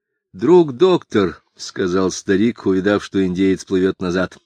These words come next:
я твердо знаю, что этот краснокожий верный человек. Он красивый юноша и честный на вид, но и ветры небесные не так обманчивы,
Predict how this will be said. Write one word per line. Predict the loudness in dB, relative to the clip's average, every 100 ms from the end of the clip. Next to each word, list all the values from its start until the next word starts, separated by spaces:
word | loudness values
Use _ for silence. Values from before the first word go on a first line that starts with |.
| _ _ _ _ _ _ _
я | 0 2 4
твердо | 2 0 4 4 4 2 2
знаю, | 2 -2 0 2 2 0
что | 0 0 2
этот | 4 2 2 0 -2
краснокожий | -4 -4 -4 -8 -2 0 2 0
верный | 0 0 0 -2 -2 -6 -8
человек. | -10 -6 -4 -2 -4 -6 -16 _ _ _ _ _ _ _ _ _ _ _ _ _
Он | -6 -2 0
красивый | 2 4 2 2 4 6
юноша | 6 2 0 -2 0
и | 0 0
честный | 0 0 0 -2 -2
на | 0
вид, | 2 0 -2 -8 _ _ _ _ _
но | -6 2
и | 4
ветры | 4 4 2 0 -8 -6
небесные | -4 -2 0 0 -2 -2 0
не | 0
так | -2 -2 -2 0
обманчивы, | -2 -2 -2 -2 -4 0 0 0